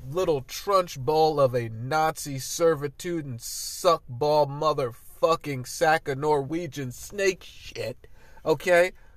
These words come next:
This dude went out full for-, this is probably the reason why his daughter won't even live in the fucking castle that he built here in California, fucking Santa Barbara. But, now,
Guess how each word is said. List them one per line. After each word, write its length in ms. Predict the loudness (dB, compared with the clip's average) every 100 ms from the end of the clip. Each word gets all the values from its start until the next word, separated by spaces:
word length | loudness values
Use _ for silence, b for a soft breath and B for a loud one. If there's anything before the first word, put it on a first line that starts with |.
| b b
This 320 | -4 -2 -2
dude 500 | -4 -2 0 0 -4 -10 b b b b b 4
went 300 | 10 12 10
out 380 | 6 6 6 2 -16 -20 -20
full 640 | -18 2 8 12 12 12
for-, 340 | 8 4 4 4 2
this 200 | 2 2
is 140 | -6
probably 480 | 0 0 0 -4 -8
the 120 | -6
reason 360 | -8 -8 -8 -4
why 180 | -2
his 160 | -2 -2
daughter 380 | 2 4 4 2
won't 220 | 0 -2
even 280 | -4 -6 -2
live 160 | -2
in 80 | -2
the 100 | -8
fucking 500 | -8 -4 -4 -4 -8
castle 420 | -2 0 2 -2
that 180 | -4 -4
he 80 | -6
built 340 | -2 0 0
here 160 | -2 -6
in 100 | -6
California, 720 | -4 0 0 -2 -6 -6 -8
fucking 380 | -6 -6 -6 -12
Santa 260 | -8 -6 -2
Barbara. 480 | 4 4 4 0 -14 b b b b b 4
But, 300 | 8 8 4 -14 -20 -20 -20 -16 -16 -16 -18 -20 -20 -20 -10
now, 320 | 0 2 2